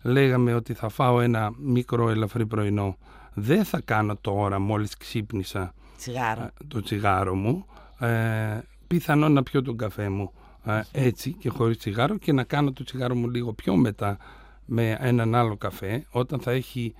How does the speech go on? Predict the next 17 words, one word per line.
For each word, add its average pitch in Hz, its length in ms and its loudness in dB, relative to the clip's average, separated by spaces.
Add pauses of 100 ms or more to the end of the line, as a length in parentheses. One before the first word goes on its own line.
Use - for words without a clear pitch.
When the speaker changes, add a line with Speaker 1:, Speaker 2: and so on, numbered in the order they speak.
(140)
Speaker 1:
ο 113 80 -6
οργανισμός, 110 720 -6 (120)
γιατί 117 380 -8 (480)
το 165 80 -2
πρωί 160 80 0
Speaker 2:
Στανιάρι, 165 360 2
το - 80 -10 (100)
Speaker 1:
Ναι, 147 220 6
Speaker 2:
λέμε 139 180 0
στα 147 140 -8
ελληνικά. 147 420 4
Speaker 1:
έτσι, 131 220 -2 (100)
το 135 80 -2
πρωί 123 300 0
που 202 120 -4
σηκώνεστε 120 600 -2
παράγεται 135 680 -4